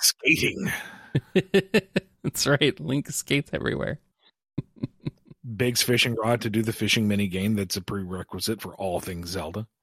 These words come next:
Speaker 2: Yeah, yeah. I could see it. All right.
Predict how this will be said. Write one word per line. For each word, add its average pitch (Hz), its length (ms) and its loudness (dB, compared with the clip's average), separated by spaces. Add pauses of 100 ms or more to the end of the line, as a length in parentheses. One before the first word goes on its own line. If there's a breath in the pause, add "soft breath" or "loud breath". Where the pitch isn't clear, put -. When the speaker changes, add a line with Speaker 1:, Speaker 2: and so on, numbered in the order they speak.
(120)
Speaker 2:
Yeah, 104 320 2 (220)
yeah. 110 320 -4 (420)
I 101 420 -2
could 175 160 0
see - 240 -6
it. - 280 -8 (560)
All 85 360 -2
right. - 680 -6